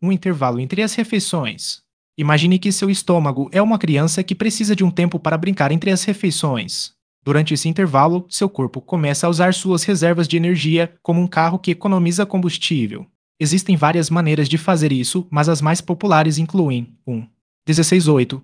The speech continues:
você come durante oito horas e jejua por dezesseis. Dois,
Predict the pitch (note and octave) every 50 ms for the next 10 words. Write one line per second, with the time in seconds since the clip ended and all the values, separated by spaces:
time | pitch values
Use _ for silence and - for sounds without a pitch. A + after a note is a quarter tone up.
0 | - - C3 B2+ - - F#3 - G#3+ G3+ G3 E3+ E3+ E3 F3+ G3 - G3+ F3 F3+
1 | F3+ - G#3+ D#3+ D#3+ F3 F#3 F#3 E3 F#3 E3+ F3+ D#3+ C#3+ D#3 D#3+ D#3+ F#3 F#3+ E3+
2 | D#3+ C#3 B2+ C3 B2+ - - A2 G#2 G#2+ - - - - - _ _ _ _ _
3 | _ - F#3 D#3+ B2+ A#2 - - - -